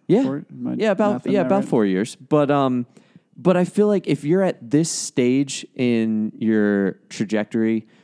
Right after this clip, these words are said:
Speaker 1: where the quality that you're putting out is at this level when you're twenty-four,
Speaker 2: Yeah,
Speaker 1: I
Speaker 2: no.
Speaker 1: mean, it feels like the sky's the limit, you know? Like, this,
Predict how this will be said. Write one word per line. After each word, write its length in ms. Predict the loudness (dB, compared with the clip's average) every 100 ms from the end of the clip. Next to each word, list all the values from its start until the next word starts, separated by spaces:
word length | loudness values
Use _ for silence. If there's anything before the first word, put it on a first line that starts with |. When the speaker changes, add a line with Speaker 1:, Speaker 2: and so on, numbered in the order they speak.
| _
Speaker 1:
where 500 | -4 0 2 2 0 -2
the 100 | -4
quality 720 | -6 -6 0 2 2 2 0 0
that 160 | -2
you're 120 | -2
putting 340 | -4 -2 -2 -2
out 240 | -2 -2
is 100 | -2
at 220 | -4 -4
this 240 | -4 -4 -4
level 460 | -4 -2 -4 -4 _ _ -6
when 140 | -4
you're 60 | -4
twenty-four, 720 | -4 -4 -4 -2 -2 -2 -4 _ _
Speaker 2:
Yeah, 240 | -2 -2 -8 -4
Speaker 1:
I 60 | 0
Speaker 2:
no. 60 | 2
Speaker 1:
mean, 100 | 2
it 140 | 0
feels 260 | 2 2 2
like 120 | 0
the 80 | -2
sky's 300 | -2 -2 0
the 80 | -4
limit, 360 | -4 -2 -2 -2
you 120 | 0
know? 180 | 0 2
Like, 220 | 0 2
this, 240 | 0 0